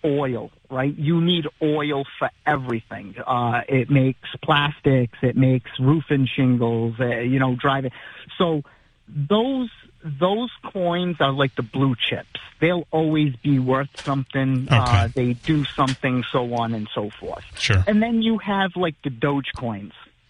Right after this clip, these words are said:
Speaker 1: which
Speaker 2: Yeah.
Speaker 1: absolutely do nothing. And
Speaker 2: Yeah.
Speaker 1: the reason why they have value is like everything else. Artwork. Artwork is only worth something if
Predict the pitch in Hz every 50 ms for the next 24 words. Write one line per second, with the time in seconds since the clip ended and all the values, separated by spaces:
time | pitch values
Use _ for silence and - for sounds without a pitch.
0 | _ - 147 143 - - 120 104 98 98 101 - - - - 175 160 151 165 165
1 | 160 151 156 156 156 147 139 131 - _ 135 117 - 160 151 135 123 123 120 -
2 | 123 127 135 135 131 131 - - - 104 95 - _ _ _ - - - - 170
3 | 170 165 165 156 160 170 180 180 175 170 170 170 165 165 165 160 160 156 165 156
4 | 151 170 165 170 160 156 151 143 147 170 202 226 233 220 202 175 170 170 170 165
5 | 156 156 131 - 151 147 143 - 165 151 147 147 143 - - 135 131 127 123 117
6 | - - 120 110 107 - - - - - - - - _ - 180 196 208 - -
7 | 160 123 117 104 90 - _ - - - _ _ - _ _ 156 202 240 247 226
8 | - 190 196 196 190 185 - - - - - 175 147 131 160 156 156 165 170 160
9 | 147 131 123 127 127 147 165 - - - - - 180 180 175 - - 196 190 190
10 | 190 185 - - - _ _ _ _ _ 165 135 131